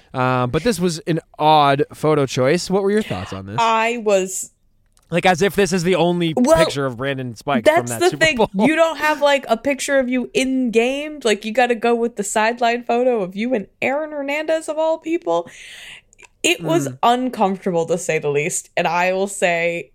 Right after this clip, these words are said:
Speaker 2: uh, Twitter delivered when it came to this particular thread, because the comments and, like,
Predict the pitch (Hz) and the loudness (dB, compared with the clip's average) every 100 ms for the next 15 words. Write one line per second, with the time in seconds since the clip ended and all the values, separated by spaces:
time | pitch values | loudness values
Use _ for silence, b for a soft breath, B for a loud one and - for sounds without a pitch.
0 | _ 160 160 151 - _ _ _ _ _ | _ 2 2 0 -4 _ _ _ _ _
1 | - 220 208 220 202 196 175 151 156 170 | -4 0 2 2 2 2 2 2 0 -2
2 | 190 175 170 - 202 165 170 180 175 160 | -2 -2 -2 -4 -2 -2 -4 -4 -4 0
3 | 170 196 - - - 196 - 202 247 240 | 2 2 0 -16 -10 -8 -6 -4 -2 0
4 | 247 254 254 _ _ _ - - 247 233 | 2 0 -4 _ _ _ -20 -6 0 2
5 | 254 262 B B B 220 226 208 185 190 | 2 -2 B B B -2 0 0 -2 -6
6 | - 208 220 233 240 - - - - 190 | -2 -2 0 -2 -2 -8 -10 -10 -4 -2
7 | 180 165 156 160 - | 2 2 2 -2 -10